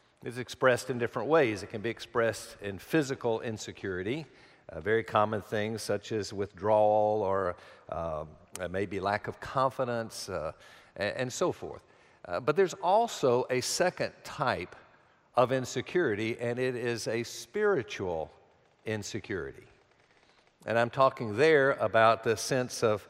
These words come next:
of, uh, spiritual doubts and, uh, feeling maybe abandoned by God. Uh, all kind of different expressions. Legalism.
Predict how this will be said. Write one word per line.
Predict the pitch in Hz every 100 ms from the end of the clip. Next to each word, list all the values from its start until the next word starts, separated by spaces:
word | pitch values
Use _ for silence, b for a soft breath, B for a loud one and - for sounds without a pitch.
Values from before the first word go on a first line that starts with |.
| B B B -
of, | 101 104 98
uh, | 98
spiritual | 92 - 143 139 - 110 87
doubts | 85 107 117 120 117 - -
and, | 90 87
uh, | 92 87 82
feeling | - - 143 131 113 104 90 b b b -
maybe | 104 117 113 -
abandoned | 101 82 104 123 123 123 117 98 92
by | 90 90
God. | 87 92 98 127 160 143 - _ _ _ _ _ _ _ _ -
Uh, | 87 85 80 73 71 - - - -
all | 131 165
kind | - - 151 156
of | 113
different | 110 - 104
expressions. | 101 - 110 107 - 90 82
Legalism. | 98 120 135 135 147 135 180